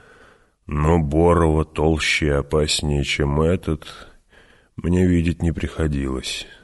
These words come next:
сказал себе Суфир Хават. «Можешь говорить со мной прямо, Хават», прогудел барон. Он откинулся на спинку своего плавающего кресла, но глазки, утопавшие в складках жира,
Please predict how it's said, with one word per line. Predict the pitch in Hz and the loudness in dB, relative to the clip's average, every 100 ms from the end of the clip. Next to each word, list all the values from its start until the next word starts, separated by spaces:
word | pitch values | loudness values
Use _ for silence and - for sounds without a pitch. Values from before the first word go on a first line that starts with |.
| - | -14
сказал | - - 71 71 65 | -10 -2 0 0 0
себе | - - 67 78 90 | -2 -2 -2 0 0
Суфир | - 78 - 78 80 | -2 -4 -4 -4 -4
Хават. | - 78 71 67 - - _ _ _ _ _ _ _ _ _ _ _ _ | -4 -4 -2 -4 -8 -18 _ _ _ _ _ _ _ _ _ _ _ _
«Можешь | 78 85 95 82 87 | 0 4 4 4 2
говорить | 85 85 85 78 | 4 4 4 4
со | - 78 | 0 0
мной | 73 71 | 2 0
прямо, | 73 76 73 65 | 2 2 2 -2
Хават», | - 71 67 67 64 - - _ _ - - - _ | -4 -2 0 0 -2 -8 -20 _ _ -20 -20 -20 _
прогудел | - 69 69 67 64 | -2 0 2 2 0
барон. | 67 65 65 60 - _ _ _ _ - - _ - | 0 0 -2 -6 -12 _ _ _ _ -20 -20 _ 0
Он | 90 | 4
откинулся | 92 - 107 98 90 90 | 4 4 4 4 4 4
на | 90 | 2
спинку | - 110 104 - | 2 2 0 0
своего | - 85 78 80 | -2 2 2 2
плавающего | 78 87 82 76 73 - - 73 71 | 2 4 4 2 0 0 -2 -4 -2
кресла, | 82 113 127 - 110 - - - - | 0 2 2 0 -2 -4 -12 -6 2
но | 92 85 | 4 4
глазки, | 90 101 135 - - 120 | 4 4 4 2 0 0
утопавшие | 117 113 - 113 - - 101 | 2 0 2 2 2 0 0
в | - | 0
складках | - 95 95 90 80 | 0 0 0 -2 -2
жира, | 78 87 87 85 80 | 0 0 2 0 -2